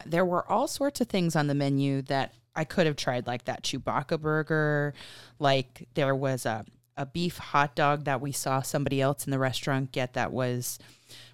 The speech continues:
wrapped in pizza dough and had pepperoni and cheese and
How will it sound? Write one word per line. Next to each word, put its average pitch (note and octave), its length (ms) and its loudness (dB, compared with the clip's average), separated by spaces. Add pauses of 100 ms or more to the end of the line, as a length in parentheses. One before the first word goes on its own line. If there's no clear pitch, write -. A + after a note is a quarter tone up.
wrapped D3 420 2
in D3 180 -2
pizza F3 460 -2
dough D3 480 4
and C3+ 160 0
had B2+ 340 -6
pepperoni D3 880 -4
and B2 160 -10
cheese D3+ 640 -2
and C3+ 260 -6